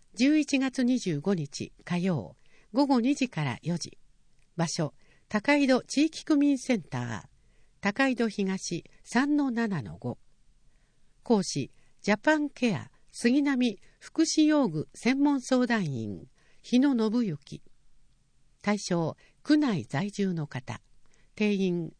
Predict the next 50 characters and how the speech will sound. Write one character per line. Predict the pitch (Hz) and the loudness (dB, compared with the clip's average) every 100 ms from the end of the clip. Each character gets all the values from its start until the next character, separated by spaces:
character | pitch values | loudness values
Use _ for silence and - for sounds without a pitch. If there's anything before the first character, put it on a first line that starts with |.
| - | 0
二 | 190 | 0
十 | 185 302 196 | 2 0 0
名。 | 120 101 80 - _ _ _ _ | -4 -6 -12 -18 _ _ _ _
申 | 165 208 | -2 0
し | |
込 | - 202 | -2 -4
み | 185 | -2
順 | 156 151 | -4 -6
で | 131 147 | -6 -8
す。 | - - - _ _ _ _ _ _ | -10 -20 -20 _ _ _ _ _ _
参 | - 285 302 | -2 -2 2
加 | 330 | 0
費 | - 254 | 2 0
は | 269 - | 0 0
無 | 202 | 2
料。 | 175 143 95 85 - _ _ _ _ | 2 -2 -6 -14 -20 _ _ _ _
申 | 208 262 | 0 0
し | - | 0
込 | 262 | 0
み | 247 | 2
と | 247 | -2
問 | - 226 | -2 -2
い | 208 | 0
合 | 190 | -2
わ | 196 | -4
せ | 180 | -4
は、 | 170 165 - - | -4 -4 -8 -6
電 | 202 254 254 | 0 2 2
話 | 233 | 0
で、 | 202 - - - - | -2 -4 -10 -20 -2
ケ | 320 320 | 2 4
ア | 214 | 2
二 | 175 254 | 0 -2
十 | 214 170 143 | -2 -2 -2
四 | 165 151 - - | -2 -4 -6 -10
高 | 156 175 254 | -8 -4 -2
井 | 233 | -4
戸。 | - 151 - - - _ _ | -4 -6 -6 -20 -20 _ _
電 | 190 214 196 | 0 0 0
話、 | 180 - _ _ | -2 -4 _ _
三 | - 247 269 | -4 -2 0
三 | - 269 196 | 0 0 0
三 | 208 208 | -2 0
四 | 202 190 147 | 0 -2 -4
の | 127 - - | -6 -8 -4
二 | 208 285 302 | 0 2 2
四 | 285 180 | 2 -2
九 | - 220 254 | -4 -4 -2
五 | 240 233 - | -2 -2 -4
へ。 | 165 | -8